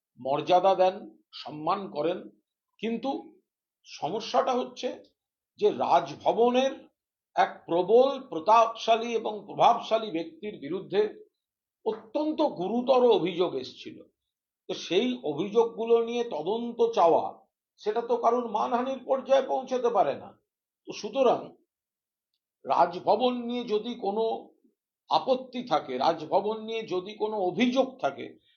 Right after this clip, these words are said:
সেই অভিযোগের তদন্ত হওয়া উচিত। আমরা তো বলছি, আমি আবার খুব স্পষ্টভাবে বলছি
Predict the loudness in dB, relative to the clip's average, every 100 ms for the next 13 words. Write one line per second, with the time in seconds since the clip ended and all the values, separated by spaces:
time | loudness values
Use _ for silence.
0 | -8 -2 -2 -4 -10 -6 -6 0 0 0
1 | 0 2 4 4 4 4 6 4 2 -4
2 | -10 -12 -20 _ _ -6 -4 0 2 4
3 | 4 4 0 -10 -12 -20 _ _ _ _
4 | -8 -6 -2 -2 4 6 6 0 -14 _
5 | -14 -12 -10 0 0 0 -4 2 4 6
6 | 4 2 -4 -8